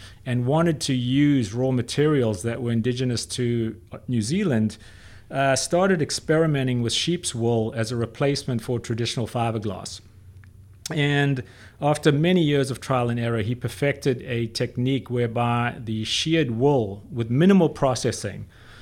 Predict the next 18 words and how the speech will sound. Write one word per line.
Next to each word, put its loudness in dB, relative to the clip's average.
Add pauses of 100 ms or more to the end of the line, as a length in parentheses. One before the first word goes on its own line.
so 2
it's 0
not 4
the 4
wool 6
in 0
a 0
sweater 2
or 0
a, -4
a 0
wool 2
suiting 0
material, 0
it's -6
pretty -4
raw 2
fiber. -2